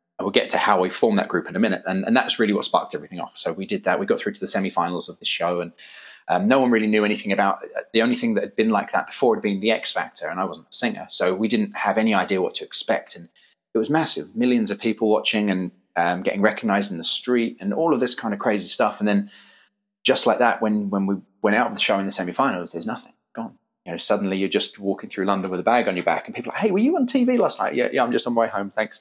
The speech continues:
Um, but that really sparked off the interest that there could be something here. And, and again, coming back to, to the Graham and the way I was brought up,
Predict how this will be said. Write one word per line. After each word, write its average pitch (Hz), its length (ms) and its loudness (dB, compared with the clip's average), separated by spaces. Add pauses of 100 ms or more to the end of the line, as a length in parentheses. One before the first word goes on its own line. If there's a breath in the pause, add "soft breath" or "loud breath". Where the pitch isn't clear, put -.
(580 loud breath)
Um, 120 380 4
but 127 80 4
that - 220 4
really 143 160 4
sparked - 340 2
off 117 80 4
the 123 80 4
interest 123 300 2
that 104 80 -2
there 110 80 4
could 107 180 -2
be 110 80 2
something 92 380 -2
here. 117 260 2 (800)
And, 113 400 4
and 110 100 4
again, 117 240 4
coming 113 360 2
back - 260 0
to, 98 360 2 (280)
to 95 340 -4
the 110 80 -4
Graham 131 300 4
and 101 100 0
the 104 40 2
way 107 100 4
I 101 100 2
was 92 80 0
brought 101 260 -2
up, - 260 -4